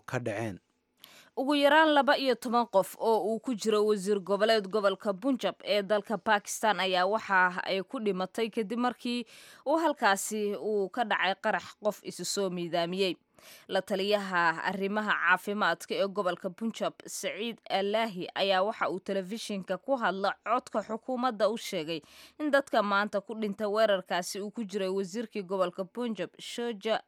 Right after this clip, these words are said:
Speaker 2: Khanzada. Kooxaha gurmadka ayaa waxa ay sheegeen in tirada dhimashada ay ka badnaan karto inta haatan la og yahay, maadaama ay jiraan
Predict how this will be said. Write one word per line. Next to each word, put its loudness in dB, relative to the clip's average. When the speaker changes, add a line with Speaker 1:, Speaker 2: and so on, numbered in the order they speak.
Speaker 2:
Khanzada. -2
Kooxaha 2
gurmadka -4
ayaa 4
waxa -2
ay -2
sheegeen -4
in -6
tirada -4
dhimashada -6
ay -4
ka -8
badnaan -2
karto -4
inta -6
haatan 0
la -2
og -4
yahay, -2
maadaama -2
ay -2
jiraan 0